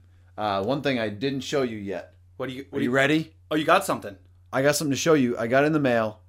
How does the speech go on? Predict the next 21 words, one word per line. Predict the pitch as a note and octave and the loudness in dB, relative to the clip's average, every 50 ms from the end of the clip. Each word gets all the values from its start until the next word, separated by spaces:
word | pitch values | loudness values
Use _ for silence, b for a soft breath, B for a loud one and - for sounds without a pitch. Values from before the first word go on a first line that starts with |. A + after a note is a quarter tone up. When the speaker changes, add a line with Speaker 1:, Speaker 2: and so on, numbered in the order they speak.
| _ | _
Speaker 2:
Oh, | C3+ D#3 - - - | -6 -6 -6 -6 -8
Speaker 1:
Did | D3 D3+ C3 C3 | -4 0 2 4
Speaker 2:
yeah? | C#3 | 6
Speaker 1:
I | |
not | F3+ G3+ F3+ - - | 6 6 6 4 2
show | - E3+ | 0 -2
you | E3 F3 F#3 D#3 | -2 -2 -4 -6
this? | C#3+ D#3+ E3+ - - b b b b b - | -8 -10 -12 -12 -14 b b b b b -6
Now, | D#3 E3 | -4 -4
it's | D#3 - | -4 -4
a | E3+ | -2
little | E3 G3 G3 F#3 | 0 2 2 2
past | F#3+ F#3 F3+ E3 D#3 D3+ - | 2 4 4 4 4 2 0
dated | E3 E3+ E3 D#3 C#3 A#2+ | 0 2 2 2 2 2
because, | A#2 B2 - - C3 A#2+ A2+ A2 - - b b b b b b b b - - | 0 -2 -2 0 0 0 0 -2 -6 -10 b b b b b b b b -4 2
uh, | A#2 B2 A#2+ A#2 A2+ G#2+ G#2 G#2 G2+ G2 F#2+ F#2+ F#2 F#2 b b b b b b b b b b b - - - - | 4 6 8 8 8 6 6 6 6 4 4 2 0 -4 b b b b b b b b b b b -20 -20 -14 -6
because | - C3+ C3+ - - D#3 C3+ B2 A2+ | -4 -4 -2 0 2 2 2 2 0
it's | B2+ - B2+ B2 C3 | -2 -4 -4 -4 0
over, | - D3 F3 E3+ C3 B2 A2+ | 4 4 4 4 4 2 2
but | G#2+ G#2 G#2+ G#2 G#2+ | 2 0 -2 -2 -4
the, | A2+ B2 B2+ A2 | -6 -6 -6 -8